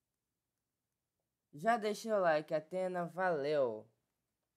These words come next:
Eu vou tentar ajeitar isso daí da live, pera aí.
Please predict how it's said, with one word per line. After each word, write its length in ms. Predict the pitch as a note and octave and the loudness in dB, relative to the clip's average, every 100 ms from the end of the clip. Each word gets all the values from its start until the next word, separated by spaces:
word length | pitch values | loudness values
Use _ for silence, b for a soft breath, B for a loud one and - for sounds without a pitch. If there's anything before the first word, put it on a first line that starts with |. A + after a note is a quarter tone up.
| _ - | _ -10
Eu 100 | C#3+ | -2
vou 140 | F3 | -2
tentar 400 | F#3+ G#3 G3+ G3 | 0 0 2 2
ajeitar 440 | G3 G3+ G3 F#3+ G3 | 2 -2 -4 -2 -4
isso 120 | F#3+ | -4
daí 160 | F#3+ F#3+ | -6 -4
da 160 | G3 | -2
live, 340 | F#3 C#3+ C3 B2+ _ | -2 0 -2 -6 _
pera 180 | D3+ D3+ | -4 -2
aí. 200 | B2+ | -4